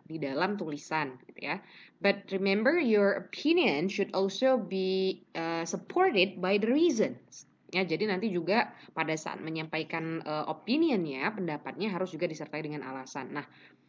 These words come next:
so here is our learning outcomes. Materinya juga sama, masih ada penggunaan present tense and past tense. And how you can use the correct vocabulary, ya.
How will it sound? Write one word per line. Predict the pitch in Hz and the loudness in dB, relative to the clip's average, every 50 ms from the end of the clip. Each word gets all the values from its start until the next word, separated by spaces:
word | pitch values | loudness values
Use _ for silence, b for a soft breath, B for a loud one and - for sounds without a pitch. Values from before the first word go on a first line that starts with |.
| b b b _ - | b b b _ -6
so | - 190 190 | 0 2 2
here | 190 202 220 247 269 | 4 4 6 6 6
is | 240 226 220 | 6 6 2
our | - - 190 196 190 | 2 2 2 4 4
learning | 185 185 190 185 185 185 180 - | 4 4 4 2 2 0 -2 -2
outcomes. | 175 160 170 - 185 180 196 262 302 - | -4 -4 -2 0 2 2 2 0 -2 -2
Materinya | - 202 185 180 180 170 180 208 220 | -2 -2 -2 -2 -2 -2 0 0 0
juga | 202 180 175 | 0 0 -2
sama, | 175 175 160 147 147 175 - | -2 -2 -4 -4 -4 -4 -4
masih | - 165 156 - 175 156 | -6 -8 -8 -6 -4 -4
ada | 156 160 165 | -2 -2 -4
penggunaan | 160 160 160 160 160 160 160 165 - 160 156 - | -4 -4 -6 -6 -4 -4 -4 -4 -6 -6 -6 -8
present | 156 147 151 160 165 170 | -8 -8 -6 -8 -6 -4
tense | 170 170 175 175 160 | -4 -4 -4 -6 -8
and | 147 | -8
past | 151 - 175 170 - - - | -4 -2 -2 -2 -4 -6 -6
tense. | 147 147 143 170 233 277 - - - _ _ _ _ _ _ _ _ _ _ - - - | -4 -2 -2 -2 -2 -4 -8 -12 -16 _ _ _ _ _ _ _ _ _ _ -16 -12 -6
And | - 160 170 | -4 -4 0
how | 170 175 190 202 202 - | 2 2 2 2 0 -2
you | - 202 220 220 | -4 -4 -4 -2
can | 220 - 185 175 | -2 -4 -4 -2
use | 180 190 202 202 208 | 0 2 0 0 0
the | 202 175 170 | 0 -2 -2
correct | 165 - 196 196 233 269 269 269 - 233 | 0 0 2 4 4 4 4 2 0 -2
vocabulary, | 208 202 - - 214 208 196 202 220 226 226 220 220 233 254 247 190 131 - - - | -2 -2 -2 -2 -2 -2 0 2 4 6 6 6 6 4 4 2 2 0 -4 -8 -8
ya. | - 135 147 208 | -6 -4 -4 -4